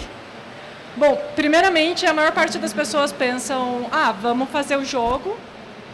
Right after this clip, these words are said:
e é isso aí, lança, acabou, vai vender horrores, a gente vai ficar rico e vamos todos ser o próximo Notch." Calma. Então,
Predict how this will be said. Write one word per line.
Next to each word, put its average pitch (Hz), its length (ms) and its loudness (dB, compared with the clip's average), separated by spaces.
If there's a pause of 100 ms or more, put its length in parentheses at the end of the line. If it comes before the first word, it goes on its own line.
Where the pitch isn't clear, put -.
(160)
e 233 60 -4
é 240 80 2
isso 339 160 0
aí, 330 220 4
lança, 285 480 0
acabou, 262 520 2 (560)
vai 254 160 2
vender 285 300 2
horrores, 269 380 0
a - 20 -4
gente 277 120 0
vai 262 100 2
ficar 277 160 0
rico 277 280 -2
e 302 80 -2
vamos 277 300 -2
todos 269 260 2
ser 294 140 0
o 285 60 0
próximo 269 400 0
Notch." 208 400 0 (680)
Calma. 220 440 2 (1000)
Então, 277 500 2